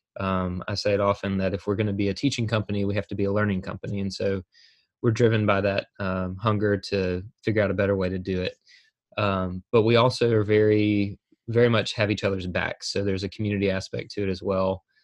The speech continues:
Uh, if somebody's down a player, somebody else is gonna play out a position to kind of support and take care of their teammate. So I'd say those are two of the defining things that we, we really, um,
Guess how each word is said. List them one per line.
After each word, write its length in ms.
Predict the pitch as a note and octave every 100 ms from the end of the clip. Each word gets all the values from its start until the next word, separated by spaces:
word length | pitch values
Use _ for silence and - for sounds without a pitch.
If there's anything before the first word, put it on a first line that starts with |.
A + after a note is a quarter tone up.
| _ _ _
Uh, 240 | G2+ F#2 F#2
if 120 | F#2+
somebody's 680 | - A#2 A2+ A2 G#2 - - -
down 240 | A2+ A2 A2
a 60 |
player, 380 | G#2+ A2 G#2+ G2+
somebody 300 | - G#2+ G2+
else 180 | G2 -
is 120 | G2
gonna 340 | G2+ G2 F#2+ F#2 - -
play 140 | A2
out 120 | G#2
a 40 | G#2
position 440 | G#2 G#2 G2 G2
to 60 | F#2+
kind 180 | G2
of 80 | F#2+
support 520 | - F#2 - E3+ - _ _ - _ -
and 100 | A2
take 200 | G2+ F#2
care 160 | G2
of 120 | F#2 F2+
their 320 | F#2 F2+ F2+ _ _ _ -
teammate. 400 | G#2 F2+ D2 -
So 280 | - G2 G2
I'd 100 | G2
say 160 | - G2+
those 260 | A2 A2
are 220 | G#2+ G2 - - - _ _
two 140 | - F3
of 60 |
the 60 | C3+
defining 400 | A#2 A2+ A2 G2+
things 280 | G#2 G2 G2
that 100 | G#2+
we, 220 | G#2+ G#2
we 160 | A#2
really, 440 | A2 B2 A#2 A2 G2+ - - _ _ _ _ A2+
um, 500 | G#2 G2 F2+ F2+